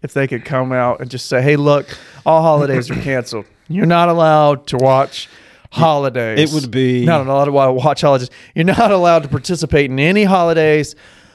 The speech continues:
Speaker 1: celebrate any holidays, and if you do,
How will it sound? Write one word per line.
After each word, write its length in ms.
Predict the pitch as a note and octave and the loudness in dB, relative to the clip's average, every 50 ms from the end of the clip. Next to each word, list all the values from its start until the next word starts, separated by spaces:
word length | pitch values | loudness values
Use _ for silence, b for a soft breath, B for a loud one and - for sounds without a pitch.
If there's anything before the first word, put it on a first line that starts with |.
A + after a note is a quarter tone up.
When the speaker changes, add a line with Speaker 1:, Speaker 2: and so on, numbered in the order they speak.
| b b b | b b b
Speaker 1:
celebrate 840 | - - - - - - F#3 F#3 G3+ G#3 G#3 E3+ F#3+ F#3 F3+ E3+ | -16 -12 -10 -8 -2 0 2 4 4 2 2 2 2 0 0 0
any 160 | D#3+ D#3+ D3+ C#3+ | 0 -2 0 0
holidays, 720 | C#3+ C#3+ C3+ C3+ C3 A#2+ C3 B2 B2 B2 A#2+ A#2 - - b b b b | 2 2 2 2 2 2 0 0 0 0 0 -2 -6 -10 b b b b
and 160 | - C#3 C3+ | -6 -4 -4
if 220 | C3+ C3+ - - | -4 -6 -6 -4
you 240 | E3+ F3+ G3 G3+ G3 | -2 0 0 0 0
do, 640 | D3+ C#3+ D3+ D#3+ A3 A#3+ A3+ G3+ E3+ D3 C3+ B2 | -2 -6 -4 0 2 4 4 4 2 2 0 -4